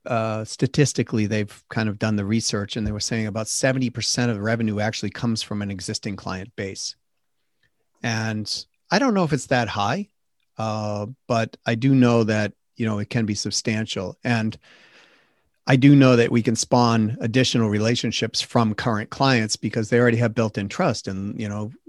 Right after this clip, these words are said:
that's a big thing. No one wants to f-, <laughs> you know, feel like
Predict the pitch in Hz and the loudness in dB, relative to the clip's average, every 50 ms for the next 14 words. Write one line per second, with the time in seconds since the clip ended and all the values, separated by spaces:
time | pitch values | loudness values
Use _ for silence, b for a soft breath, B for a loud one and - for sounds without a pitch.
0 | - - - 147 139 117 113 113 - - 107 104 120 117 104 - - 143 135 113 | -20 -20 -20 -12 -6 -4 -2 -2 -2 -4 -4 -2 0 -2 -2 0 0 2 2 2
1 | 101 101 107 117 123 127 120 117 117 113 110 110 - - - 107 - - - - | 2 0 0 2 2 4 4 2 2 2 0 0 -2 -4 -6 -6 -8 -12 -16 -20
2 | - - - - - 170 - - - - - 127 127 123 120 113 113 110 107 104 | -16 -12 -6 -4 -2 -2 -4 -6 -8 -6 -2 2 4 4 4 4 4 4 2 2
3 | 104 107 98 - | 2 0 -2 -4